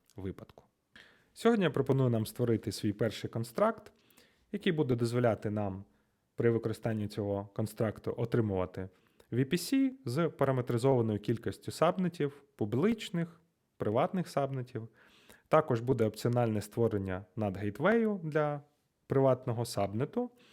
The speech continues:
І потім ми створимо E C two інстанс, розміщимо його в V P C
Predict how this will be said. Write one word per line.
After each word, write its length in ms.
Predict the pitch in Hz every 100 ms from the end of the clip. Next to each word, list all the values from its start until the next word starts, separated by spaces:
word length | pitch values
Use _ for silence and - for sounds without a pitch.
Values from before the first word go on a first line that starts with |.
| - - _
І 120 | - 262
потім 380 | 180 180 160
ми 140 | 131 127
створимо 460 | - 120 113 101
E 40 | 107
C 200 | 110 131
two 160 | - -
інстанс, 640 | 262 262 - 180 170 - _ _ _ _
розміщимо 720 | 127 131 139 131 - 131 123
його 280 | 110 104 110
в 100 | 101
V 300 | 113 - 117
P 80 | 127
C 360 | 180 - 285